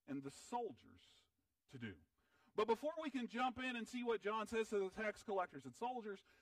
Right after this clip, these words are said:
we need to take a step back so that we have a better understanding of who these tax collectors and soldiers were. And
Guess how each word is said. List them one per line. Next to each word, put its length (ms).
we 140
need 120
to 60
take 260
a 60
step 400
back 300
so 100
that 160
we 140
have 180
a 80
better 340
understanding 680
of 120
who 200
these 220
tax 320
collectors 480
and 120
soldiers 520
were. 200
And 160